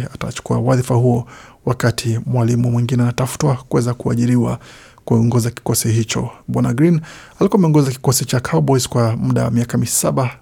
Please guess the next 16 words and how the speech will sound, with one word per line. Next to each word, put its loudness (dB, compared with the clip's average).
ambapo -2
aliweza 2
kuwasaidia -2
kupata -2
ushindi 0
wa 0
tuzo -2
ama -2
kombe 2
la, -2
kombe 0
kuu -2
la -2
N 2
R 2
L -4